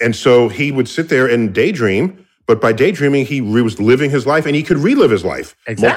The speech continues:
Speaker 1: multiple ways and in multiple times.
Speaker 2: Yeah.
Speaker 1: One last point I wanna make, 'cause we're
Speaker 2: Wait,
Speaker 1: running out
Speaker 2: just
Speaker 1: of time.
Speaker 2: real quick, 'cause we're running out of time. Doctor Manhattan, I forgot also, is the, is a character who lives in his world line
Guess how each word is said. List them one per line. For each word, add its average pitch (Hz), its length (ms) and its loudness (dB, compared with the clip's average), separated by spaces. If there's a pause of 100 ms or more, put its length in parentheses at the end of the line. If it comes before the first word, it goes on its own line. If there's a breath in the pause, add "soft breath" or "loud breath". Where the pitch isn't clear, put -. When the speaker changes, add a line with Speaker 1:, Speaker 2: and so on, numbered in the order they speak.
Speaker 1:
multiple 120 160 0
ways 98 300 2
and 98 80 -2
in 98 60 -2
multiple 85 420 -6
times. 90 400 -6 (120 loud breath)
Speaker 2:
Yeah. 123 120 -6
Speaker 1:
One 180 240 2
last 160 240 -4
point 143 180 0
I - 20 0
wanna 123 140 2
make, 101 160 0
'cause 98 140 -8
we're 92 80 0
Speaker 2:
Wait, 180 140 2
Speaker 1:
running 107 80 -2
out - 20 -2
Speaker 2:
just 87 140 -2
Speaker 1:
of - 40 -12
time. 165 80 0
Speaker 2:
real 202 80 0
quick, - 340 -4
'cause 120 160 -10
we're 135 60 -8
running 151 200 -4
out 143 120 -2
of - 60 -14
time. 147 180 -2 (260 soft breath)
Doctor 190 280 0
Manhattan, 165 600 -2
I 110 60 -4
forgot 120 440 -6
also, 117 460 -4 (460)
is 120 600 -2 (220)
the, 123 360 -6 (200)
is 113 180 -6
a 113 100 -2
character 127 840 -4
who 117 560 -4 (300)
lives 131 580 -2 (380)
in 214 500 -4
his 165 300 -8
world 160 320 0
line 135 420 -4